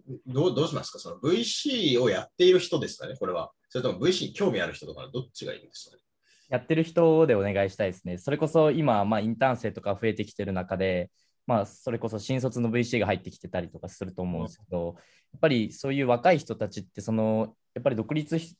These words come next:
Speaker 2: してる人たちの言葉を直接聞くみたいなところ多分難しいと思うんで、そういう時に、なんか、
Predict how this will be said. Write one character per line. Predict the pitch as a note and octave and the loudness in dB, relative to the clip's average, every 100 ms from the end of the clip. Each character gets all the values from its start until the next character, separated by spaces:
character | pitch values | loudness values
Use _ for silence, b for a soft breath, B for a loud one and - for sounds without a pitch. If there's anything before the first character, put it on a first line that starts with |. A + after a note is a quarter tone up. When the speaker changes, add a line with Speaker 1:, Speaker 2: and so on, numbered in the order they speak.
| - | -20
Speaker 2:
し | - | -2
て | D3+ | 0
る | |
人 | D3 D#3 | 0 0
た | B2+ | 0
ち | - | 0
の | G2+ F#2+ F2+ _ _ | -2 -2 -4 _ _
言 | - | -4
葉 | B2 | 2
を | A#2 | 2
直 | - - | 0 -10
接 | C3+ - | -12 -12
聞 | - | -6
く | D3+ C3+ | 0 0
み | A2 | 2
た | |
い | G2 | -2
な | |
と | F2+ | -4
こ | F#2+ | -8
ろ | F2+ | -6
多 | F#2 | -4
分 | F2+ | -4
難 | F#2+ G2+ | -6 -6
し | G2 G#2+ | -6 -6
い | |
と | - | -4
思 | F2 E2+ | -6 -6
う | |
ん | E2+ | -10
で、 | E2+ | -12
そ | - C3 | -8 -4
う | |
い | C#3 | -4
う | C#3+ | -2
時 | D3 C3 | -4 -4
に、 | G2 F#2+ F2+ b b b | -4 -2 -6 b b b
な | A2 | -4
ん | |
か、 | F#2+ E2+ | -2 -4